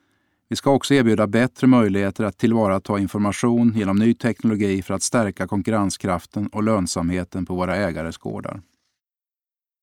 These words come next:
Ett Lantmännen i ständig utveckling. I slutet av tvåtusen femton genomfördes vår koncerngemensamma medarbetarundersökning som sker vartannat år. Svarsfrekvensen var den högsta någonsin.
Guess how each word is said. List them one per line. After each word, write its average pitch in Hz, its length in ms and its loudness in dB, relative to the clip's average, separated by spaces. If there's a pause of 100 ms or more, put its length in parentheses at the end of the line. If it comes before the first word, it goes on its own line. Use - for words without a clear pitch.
(1400)
Ett 117 160 -4
Lantmännen 120 640 6
i 120 60 6
ständig 113 400 2
utveckling. 117 640 0 (760)
I 123 80 2
slutet 151 440 2
av 156 80 4
tvåtusen 107 580 0
femton 104 480 2
genomfördes 95 560 0
vår 95 140 -4
koncerngemensamma 98 1200 0
medarbetarundersökning 95 1400 -2
som 104 140 0
sker 87 180 -2
vartannat 87 540 0
år. 87 300 -6 (580)
Svarsfrekvensen 123 920 2
var 117 100 4
den 104 120 0
högsta 110 380 -2
någonsin. 90 680 0